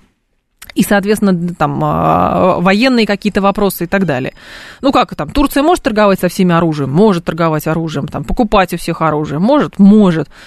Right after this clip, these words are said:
Ну там с американцами не очень получается из-за наших комплексов С триста или четыреста. Вот. Ну как-то хорошо, это мелкие неурядицы, потом поймут. Многополярность проявляется в том, что Турция пытается и там, и тут, э,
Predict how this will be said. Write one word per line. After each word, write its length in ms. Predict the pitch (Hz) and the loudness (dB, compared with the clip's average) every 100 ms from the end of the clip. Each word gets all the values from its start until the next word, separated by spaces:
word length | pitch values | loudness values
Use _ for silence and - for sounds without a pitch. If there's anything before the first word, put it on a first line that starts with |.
| - | -12
Ну 100 | 262 | -4
там 120 | 247 | -2
с 100 | 196 | 0
американцами 540 | 240 208 180 160 - 170 | 0 0 0 -2 0 0
не 120 | 165 | 0
очень 560 | 151 156 151 156 - 170 | -2 -4 -6 -8 -8 -4
получается 640 | 170 165 160 147 - 156 | -4 -2 -2 -2 -4 -4
из-за 220 | 151 156 | -2 -2
наших 440 | 147 151 143 - - | -2 -4 -8 -8 -2
комплексов 560 | 180 - - 170 - - - - - | 0 -2 -8 -8 -10 -12 -20 -10 -4
С 460 | 165 - - 147 - | -2 -4 -4 -4 -2
триста 300 | 175 - 156 | -2 -2 -6
или 100 | 156 | -6
четыреста. 520 | - 185 160 - - - - - - | -4 -2 -2 -6 -16 -18 -20 -20 -8
Вот. 380 | 180 180 151 247 | -4 -2 -2 0
Ну 120 | 311 | 0
как-то 220 | 294 - | 0 -2
хорошо, 360 | 262 233 - 190 | -2 0 0 -2
это 160 | 262 | 0
мелкие 340 | 240 220 202 180 | 0 0 0 0
неурядицы, 520 | 180 170 160 - - | 0 0 -2 -6 -4
потом 720 | 165 202 202 185 170 156 - | -2 2 2 2 0 -2 -2
поймут. 420 | 175 156 143 - | 0 0 -2 -2
Многополярность 760 | 170 226 220 277 277 277 247 - | 2 2 2 2 2 0 -2 -2
проявляется 540 | 277 277 349 320 247 | 0 2 2 2 -2
в 60 | - | -2
том, 160 | 226 | -2
что 380 | 202 - 196 185 | 0 0 2 2
Турция 320 | 180 214 - | 2 -2 -2
пытается 520 | 185 196 208 185 - 202 | -2 0 2 2 0 -2
и 40 | |
там, 280 | 202 190 190 | 2 2 2
и 20 | |
тут, 400 | - 214 190 - | 2 0 0 0
э, 260 | 185 180 | 2 2